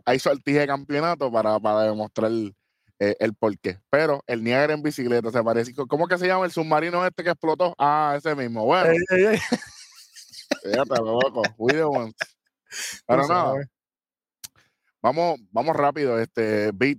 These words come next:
Speaker 1: eh, eh, esta semana, esta semana pasaron muchísimas cosas en, en, a, a lo largo de la liga. Eh, no, esto no fue absolutamente n-, normal.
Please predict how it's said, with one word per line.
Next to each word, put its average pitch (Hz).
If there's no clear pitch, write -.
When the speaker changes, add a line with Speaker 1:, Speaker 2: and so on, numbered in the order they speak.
Speaker 1:
eh, 120
eh, 123
esta 120
semana, 135
esta 117
semana 139
pasaron 139
muchísimas 123
cosas 135
en, 120
en, 104
a, 110
a 110
lo 110
largo 120
de 127
la 127
liga. 120
Eh, 98
no, 113
esto 113
no 135
fue 139
absolutamente 131
n-, 113
normal. 127